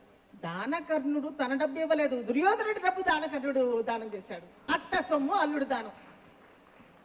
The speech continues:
కానీ సుబ్బరామరెడ్డి గారు తాను కష్టపడి సంపాదించినటువంటి సంపాదనని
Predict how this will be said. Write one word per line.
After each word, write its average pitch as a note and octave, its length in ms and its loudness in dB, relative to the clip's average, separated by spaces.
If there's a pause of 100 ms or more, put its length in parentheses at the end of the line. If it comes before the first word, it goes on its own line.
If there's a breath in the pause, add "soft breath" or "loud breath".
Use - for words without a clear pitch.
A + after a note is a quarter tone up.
(100)
కానీ C#4+ 280 -2
సుబ్బరామరెడ్డి F4+ 720 2
గారు C#4 280 0
తాను D4 480 0
కష్టపడి D4+ 540 -4
సంపాదించినటువంటి C4 1120 -6
సంపాదనని D4+ 800 -4